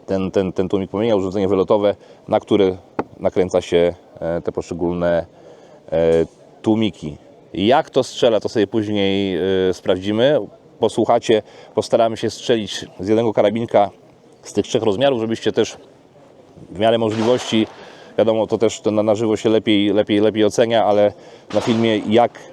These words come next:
jaki jest stopień tłumienia poszczególnych rodzajów, e, tłumików, czyli micro, compact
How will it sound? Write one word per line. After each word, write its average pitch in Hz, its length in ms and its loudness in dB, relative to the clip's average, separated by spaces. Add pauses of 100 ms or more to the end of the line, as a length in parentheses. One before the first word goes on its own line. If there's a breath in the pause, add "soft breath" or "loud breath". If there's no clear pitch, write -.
(100)
jaki 110 260 0
jest 104 440 0
stopień 104 360 -2
tłumienia 101 560 0 (640)
poszczególnych 104 500 0
rodzajów, 95 560 0 (240)
e, 87 40 -2
tłumików, 95 400 -6
czyli 80 120 -6 (120)
micro, 107 260 0 (180)
compact 104 520 0